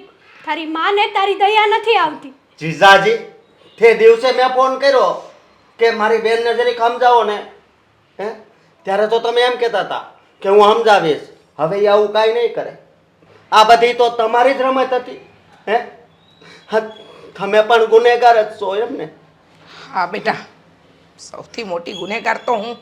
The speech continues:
Speaker 3: નાની વાતમાં આવી ગઈ. સારું થયું, જે થાય ને એ સારા માટે જ થાય. મને ખબર હતી, મને ખબર હતી કે મારી વહુ ક્યારેય ખોટું ખરાબ કરે નહીં.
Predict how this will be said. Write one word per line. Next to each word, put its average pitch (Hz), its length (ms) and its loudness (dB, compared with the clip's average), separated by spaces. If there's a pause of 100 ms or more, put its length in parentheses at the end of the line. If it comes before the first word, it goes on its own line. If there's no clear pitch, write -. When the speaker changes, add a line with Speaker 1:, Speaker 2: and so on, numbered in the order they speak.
(880)
Speaker 3:
નાની 302 400 0
વાતમાં 277 440 2
આવી 170 200 -2
ગઈ. 151 200 -16 (720)
સારું 208 440 -10
થયું, 202 260 -10 (840)
જે 208 200 -10
થાય 214 380 -2
ને 180 140 -6 (600)
એ 254 40 -6
સારા 220 380 6
માટે 277 380 0
જ - 60 -4 (160)
થાય. - 180 -10 (840)
મને 247 160 -2
ખબર 254 360 0
હતી, - 260 -8 (960)
મને 220 140 -6
ખબર 240 440 0
હતી 214 280 -8 (1080)
કે 285 60 -4
મારી 254 340 -2
વહુ 202 280 -2
ક્યારેય 247 460 -4
ખોટું 262 280 -8
ખરાબ 233 380 2
કરે 220 260 -4
નહીં. 190 200 -10